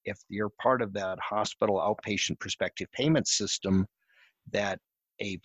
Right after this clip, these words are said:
physician billing the same service bills at a different portion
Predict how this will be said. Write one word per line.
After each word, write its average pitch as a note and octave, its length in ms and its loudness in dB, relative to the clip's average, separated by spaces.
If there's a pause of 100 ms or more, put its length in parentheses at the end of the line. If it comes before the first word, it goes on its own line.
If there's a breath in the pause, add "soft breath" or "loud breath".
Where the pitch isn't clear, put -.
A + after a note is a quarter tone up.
(160)
physician G#2+ 640 10
billing A#2 360 10
the G#2 80 10
same A2 320 10
service A#2 560 4 (580 soft breath)
bills A2 480 8 (100)
at G2+ 120 -2
a F2 60 -4
different B2+ 460 6
portion A#2 500 8